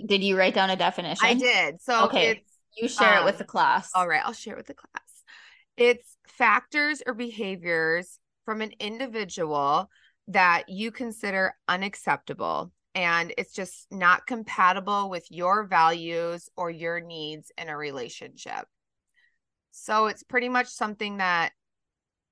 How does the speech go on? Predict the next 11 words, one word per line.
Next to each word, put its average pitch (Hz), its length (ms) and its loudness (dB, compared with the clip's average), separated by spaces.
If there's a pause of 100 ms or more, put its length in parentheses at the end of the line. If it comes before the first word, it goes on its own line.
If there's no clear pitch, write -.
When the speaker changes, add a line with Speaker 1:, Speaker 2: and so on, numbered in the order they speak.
(480)
Speaker 2:
just 208 300 -6
isn't, 208 360 -6
you're 185 240 -10
just - 280 -18
not 185 280 2
gonna 233 160 -10
change 196 360 -12
about 180 280 0
'em. 175 200 -8
It's - 140 -18
just - 260 -18